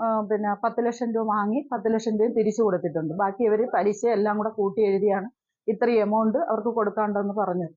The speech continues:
അങ്ങനെ, ആ, അവിടെ അന്ന് പരിഹാരമൊന്നും ഉണ്ടാവാഞ്ഞിട്ട്, ആ, അന്ന് ഈ സലീമിനെയും സുമയ്യയും കൂടെ അവരുടെ പേരിലും കൂടെ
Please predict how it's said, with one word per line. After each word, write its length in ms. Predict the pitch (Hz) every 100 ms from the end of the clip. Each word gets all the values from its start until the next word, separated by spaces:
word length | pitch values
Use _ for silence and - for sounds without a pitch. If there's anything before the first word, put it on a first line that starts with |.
| _ _ _ _ _ _
അങ്ങനെ, 280 | 247 262 294 311 - _ 294 262 - 233
ആ, 40 | 240 240
അവിടെ 160 | 240 247
അന്ന് 480 | 254 - 233 247 262 262
പരിഹാരമൊന്നും 580 | 233 226 233 233 233 240
ഉണ്ടാവാഞ്ഞിട്ട്, 680 | 208 208 214 214 214 190 247 349 _ _ _ _ _ _ _ 202
ആ, 40 | 202 202 202
അന്ന് 160 | 214 240
ഈ 100 | 247
സലീമിനെയും 540 | 254 233 220 240 240
സുമയ്യയും 420 | 254 226 214 226 226
കൂടെ 140 | 220
അവരുടെ 280 | 208 226 226
പേരിലും 320 | 233 220 220
കൂടെ 180 | 220